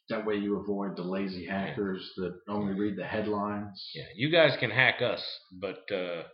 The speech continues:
Speaker 1: You're never gonna find us.
Speaker 2: good luck, man.
Speaker 1: You gotta
Speaker 2: Uh,
Speaker 1: hear about us.
Speaker 2: if I catch you, the lawsuit will give me a lot more money than I get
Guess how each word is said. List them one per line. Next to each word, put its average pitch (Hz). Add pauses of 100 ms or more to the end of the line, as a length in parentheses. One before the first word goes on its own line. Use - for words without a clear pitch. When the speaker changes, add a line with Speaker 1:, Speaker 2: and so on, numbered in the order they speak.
(140)
Speaker 1:
You're 117
never 110
gonna 85
find 127
us. - (100)
Speaker 2:
good 120
luck, 113 (120)
man. 80 (480)
Speaker 1:
You -
gotta 95
Speaker 2:
Uh, -
Speaker 1:
hear 156
about 92
us. 87
Speaker 2:
if 104
I 127
catch 151
you, 151
the 113
lawsuit 127
will 95
give 113
me 101
a 87
lot 113
more 120
money 120
than 117
I 117
get 113